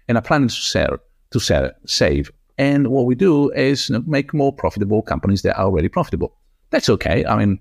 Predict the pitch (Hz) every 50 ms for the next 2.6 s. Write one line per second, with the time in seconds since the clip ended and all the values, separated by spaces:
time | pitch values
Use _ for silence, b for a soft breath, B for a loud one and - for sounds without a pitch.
0 | - _ - - 85 82 - - 87 92 95 87 87 - - _ _ _ _ -
1 | 127 117 101 98 104 - - 127 131 139 135 - - 90 92 - - 95 95 95
2 | - 101 98 110 120 113 98 87 82 - 143 -